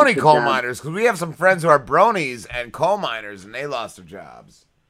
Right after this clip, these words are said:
Speaker 2: Their jobs are coming back.
Speaker 1: Good.
Speaker 2: They're gonna be back. We're gonna get the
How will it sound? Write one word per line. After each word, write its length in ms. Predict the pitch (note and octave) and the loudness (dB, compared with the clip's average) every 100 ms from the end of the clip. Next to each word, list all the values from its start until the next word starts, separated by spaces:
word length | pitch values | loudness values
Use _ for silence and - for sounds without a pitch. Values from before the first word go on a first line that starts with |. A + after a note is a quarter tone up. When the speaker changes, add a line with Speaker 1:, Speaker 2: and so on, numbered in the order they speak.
| _ _ _ - - _ _ _ _ _ _ _ _ _ _ _ _ _ | _ _ _ -20 -20 _ _ _ _ _ _ _ _ _ _ _ _ _
Speaker 2:
Their 140 | D3+ | 0
jobs 380 | B2+ D3+ D3+ B2 | 2 0 0 -2
are 60 | B2+ | -8
coming 340 | B2+ B2+ A#2 | -4 -4 -2
back. 320 | A#2+ A#2+ A2 - - _ | -2 -2 -2 -8 -20 _
Speaker 1:
Good. 260 | D#3 B2+ D#2+ _ _ | -6 -6 -10 _ _
Speaker 2:
They're 100 | A#2+ | -8
gonna 200 | C3 C3+ | -4 -4
be 120 | D3+ | -4
back. 380 | B2+ C3+ C3+ A#2+ _ _ _ _ _ _ _ _ _ - D3 C#3 | -2 0 0 -4 _ _ _ _ _ _ _ _ _ -20 -18 -14
We're 100 | A#2 | -6
gonna 180 | C3+ | -6
get 160 | B2+ C#3 | -4 -8
the 100 | C3 | -10